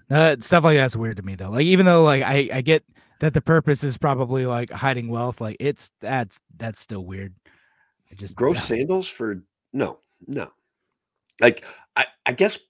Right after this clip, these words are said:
Speaker 2: people have foot fetishes, but I, I'm
Speaker 1: Well,
Speaker 2: with
Speaker 1: people do that. I mean, like, it's, I, I guess, like, it's, you know, it, it's weird to do it. Maybe it's weird 'cause Steve, people do that with, like, jerseys, though. Like, hey, like, you know, uh, so-and-so wore this sweaty jersey during the,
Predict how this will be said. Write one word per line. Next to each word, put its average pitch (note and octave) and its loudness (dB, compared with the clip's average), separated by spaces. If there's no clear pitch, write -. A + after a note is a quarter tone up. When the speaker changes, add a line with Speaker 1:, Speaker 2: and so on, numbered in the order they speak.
Speaker 2:
people C3 -8
have G#2+ -6
foot - -8
fetishes, C#2 -14
but - -6
I, A#2+ 8
I'm C3 -2
Speaker 1:
Well, E3 2
Speaker 2:
with - 2
Speaker 1:
people C4+ -2
do A3+ 0
that. D#3 4
I - 2
mean, F3 2
like, F3 4
it's, F3 0
I, E3 2
I E3+ 4
guess, A3+ 2
like, F3+ 2
it's, D#3 -6
you D3+ -6
know, A#2+ -4
it, B2+ -8
it's B2+ -8
weird D#3+ -2
to D3+ -6
do C#3+ 0
it. C#3+ -4
Maybe D#3 -2
it's C#3 -6
weird C3+ -4
'cause A#2+ -8
Steve, B2+ -8
people F3+ -6
do D3+ -4
that C#3+ -2
with, B2 -8
like, G#2+ -8
jerseys, A#2+ -10
though. A#2+ -10
Like, A2 -10
hey, E3+ -2
like, C#3 -4
you C3 -8
know, B2+ -2
uh, C3 -4
so-and-so E3+ 0
wore D#3 0
this D3 -6
sweaty D#3 -2
jersey D3+ -2
during D3+ -4
the, D3 -8